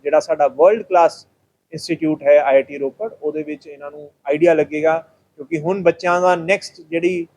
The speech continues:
ਅਗਲਾ ਪੜਾਅ ਹੈਗਾ ਉਹ ਕਾਲਜ ਦਾ ਹੁੰਦਾ ਹੈ ਜੀ, ਗ੍ਰੈਜੂਏਸ਼ਨ, ਅ, ਵੱਲ ਹੁੰਦਾ ਹੈ। ਤੇ ਅਸੀਂ ਪਲਾਨ ਕੀਤਾ ਸੀਗਾ ਵੀ ਇਹਨਾਂ ਨੂੰ ਜਿਹੜਾ ਇਹ ਐਕਸਪੋਜ਼ਰ ਮਿਲੇਗਾ,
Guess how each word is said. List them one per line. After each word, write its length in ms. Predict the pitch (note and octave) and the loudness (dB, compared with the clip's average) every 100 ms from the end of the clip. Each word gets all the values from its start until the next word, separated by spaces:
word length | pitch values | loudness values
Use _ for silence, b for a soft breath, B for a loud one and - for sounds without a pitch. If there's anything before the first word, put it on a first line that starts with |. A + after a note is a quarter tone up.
| _ _ D#3 | _ _ 0
ਅਗਲਾ 480 | E3+ G3 F3+ - - | 4 4 2 -2 -2
ਪੜਾਅ 300 | D#3+ D#3 D#3+ | 2 4 6
ਹੈਗਾ 300 | D#3 D#3 D3+ _ | 4 2 -2 _
ਉਹ 300 | D#3+ D#3 D#3 | -4 -2 -2
ਕਾਲਜ 500 | D3+ - D3+ D#3 E3 | -8 0 2 4 0
ਦਾ 160 | E3+ E3 | 2 0
ਹੁੰਦਾ 260 | D#3+ D#3 | 0 -2
ਹੈ 60 | D#3 | -4
ਜੀ, 180 | D#3+ E3+ - | -4 -14 -2
ਗ੍ਰੈਜੂਏਸ਼ਨ, 600 | C#3+ C3+ C#3+ - E3 D#3+ | -2 0 -6 -12 -20 -20
ਅ, 460 | _ - C#3 C#3+ | _ -4 2 4
ਵੱਲ 200 | C#3+ C#3+ | 4 2
ਹੁੰਦਾ 220 | C3+ C3+ E3+ | 0 -14 -16
ਹੈ। 100 | - _ _ _ _ | -16 _ _ _ _
ਤੇ 500 | C#3+ C#3+ C#3+ C#3+ - - C#3 | -4 0 0 -2 -4 -10 -14
ਅਸੀਂ 500 | B2+ E3 D#3+ D#3 C#3+ _ _ _ _ - | -8 -6 -6 -8 -12 _ _ _ _ 0
ਪਲਾਨ 260 | D#3 E3+ | 2 2
ਕੀਤਾ 300 | D#3+ D#3 D3+ | -2 0 0
ਸੀਗਾ 320 | D3 D3+ E3 | 0 2 2
ਵੀ 160 | D#3+ D#3 | 2 -2
ਇਹਨਾਂ 200 | D3+ E3 | -6 -6
ਨੂੰ 200 | E3 D#3 | -8 -4
ਜਿਹੜਾ 220 | D3 D3 | 0 2
ਇਹ 100 | D3+ | 2
ਐਕਸਪੋਜ਼ਰ 460 | C#3+ _ D#3 E3 G3+ | 0 _ -2 0 2
ਮਿਲੇਗਾ, 480 | F3+ D#3+ C3+ A2+ | 2 0 0 -6